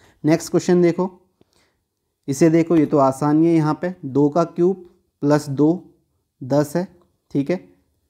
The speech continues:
ये पहले वाले में, और यहाँ आप देखोगे चार का क्यूब प्लस च-, चार का क्यूब चौंसठ प्लस दो सिक्सटी सिक्स,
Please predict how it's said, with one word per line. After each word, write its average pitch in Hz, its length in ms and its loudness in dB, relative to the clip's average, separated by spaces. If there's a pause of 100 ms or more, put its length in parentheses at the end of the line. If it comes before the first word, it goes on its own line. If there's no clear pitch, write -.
(160)
ये 143 200 -2 (180)
पहले 139 260 0
वाले 151 220 2
में, 160 120 -2
और 131 240 -4
यहाँ 131 300 -2
आप 160 80 0
देखोगे 151 480 -2
चार 135 320 0
का 151 160 -4
क्यूब 160 380 -2
प्लस 160 260 -2
च-, - 200 -12
चार 131 300 -2
का 139 100 -6
क्यूब 147 220 -4
चौंसठ 143 460 -4
प्लस 156 220 -2
दो 165 220 -2 (120)
सिक्सटी 139 340 -6
सिक्स, 165 360 -6